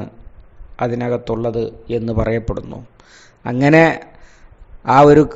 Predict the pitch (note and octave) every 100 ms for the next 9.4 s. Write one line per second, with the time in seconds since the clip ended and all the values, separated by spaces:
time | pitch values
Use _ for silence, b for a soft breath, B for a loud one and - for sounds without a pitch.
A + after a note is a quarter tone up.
0 | - C3+ C#3+ C3+ C#3 C#3+ - - - -
1 | - - _ - A#2+ - _ D#3 A2+ A2
2 | A2 A#2 A#2+ C#3+ - D#3+ A#2+ - _ -
3 | _ _ _ _ - - - B2+ B2 C#3
4 | C#3 - D3 C#3 - - - C3 B2+ C#3+
5 | D3 C#3+ C#3 C#3+ C#3 C3+ C3+ B2 A2 G#2+
6 | - G#2+ A2+ B2 C3 B2 B2+ C3 A#2 A#2+
7 | - D3 C3+ - B2+ C3+ C3 C3 B2+ C3
8 | A#2+ - b b b b b b - -
9 | _ _ - -